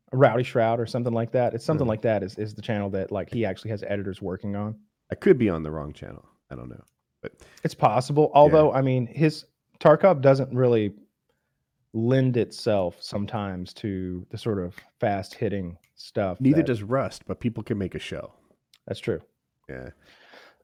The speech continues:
Speaker 1: I don't know. Raids get insane,
Speaker 2: <clears throat>
Speaker 1: but
Speaker 2: Mm.
Speaker 1: yeah, I, I, I see what you're saying. Um, I, I watched some of Shroud stuff, and then, uh, you know, I, I ended up turning it off a lot. I like Veritas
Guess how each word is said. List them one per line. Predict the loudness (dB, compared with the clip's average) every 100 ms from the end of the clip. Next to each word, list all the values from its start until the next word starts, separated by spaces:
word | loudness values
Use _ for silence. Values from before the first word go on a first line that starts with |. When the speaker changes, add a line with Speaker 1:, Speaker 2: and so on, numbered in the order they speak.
| 4
Speaker 1:
I |
don't | 6
know. | 8
Raids | 10 8 6
get | 2
insane, | 0 -4 -4 -4 -6 -10 _
Speaker 2:
<clears throat> |
Speaker 1:
but | 4 4 4 -2 -20 -8
Speaker 2:
Mm. | -6 -6 -10 _ _ 0
Speaker 1:
yeah, | 8 8 10 6 4 -12 -12 -2
I, | 2
I, | 2
I |
see | 4 2
what | 2
you're |
saying. | 2 2 2 0 -2
Um, | 0 4
I, | 4 6
I | 6
watched | 6 4 2
some | 2
of | 2
Shroud | 2 2 2 0
stuff, | 0 0 0 -8 -4
and | -2
then, | 0 -2 -2 -6 -12 _ _ _ _ _ _
uh, | -12 -10 -14 -20 -20 -20 -10
you | -4 -2
know, | 0
I, | -2 0
I | 0
ended | 0 -2
up | -2
turning | -4 -2
it | -2
off | -2 -4
a |
lot. | -4 -4 0
I | 2
like | 2 2
Veritas | 0 2 2 0 -2 -10